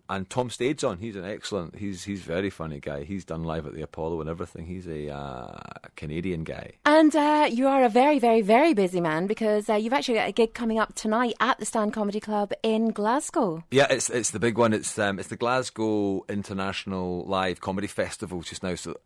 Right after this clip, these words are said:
Speaker 1: there's loads of great comedy on at the moment throughout, uh, Glasgow, but the best one is tonight at half past seven.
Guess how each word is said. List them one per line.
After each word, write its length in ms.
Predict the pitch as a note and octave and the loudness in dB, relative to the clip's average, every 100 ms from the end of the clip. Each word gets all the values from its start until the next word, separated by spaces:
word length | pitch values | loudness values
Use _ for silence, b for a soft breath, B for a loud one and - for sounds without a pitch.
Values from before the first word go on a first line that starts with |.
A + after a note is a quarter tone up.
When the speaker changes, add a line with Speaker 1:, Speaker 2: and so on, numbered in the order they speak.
| _ | _
Speaker 1:
there's 220 | F#2+ F2+ | -14 -14
loads 400 | D2 C3+ C3 C#3 | -12 -4 -2 0
of 80 | G2+ | 0
great 180 | G#2 F#2+ | -2 0
comedy 480 | G2 G2 F#2 F#2 E2+ B B - | 0 0 0 0 -2 B B 2
on 180 | G2+ G2+ | 4 4
at 60 | |
the 60 | F2+ | 4
moment 300 | F#2+ F#2+ - | 4 4 2
throughout, 400 | - G2+ G#2 - | 0 4 4 2
uh, 180 | E2+ E2 | -4 -4
Glasgow, 460 | E2 F#2 F#2+ F2+ | -4 -4 -4 -6
but 200 | - E2 | -6 -6
the 80 | E2 | -8
best 380 | - A2+ A#2+ - | 0 2 2 -2
one 180 | C#2+ D2+ | -4 -4
is 140 | - | -8
tonight 320 | - F2 F2 | -6 -6 -4
at 140 | - - | -6 -6
half 180 | G2 | -6
past 240 | - E2+ - | -4 -6 -4
seven. 380 | - A#2+ C#3+ | 0 2 2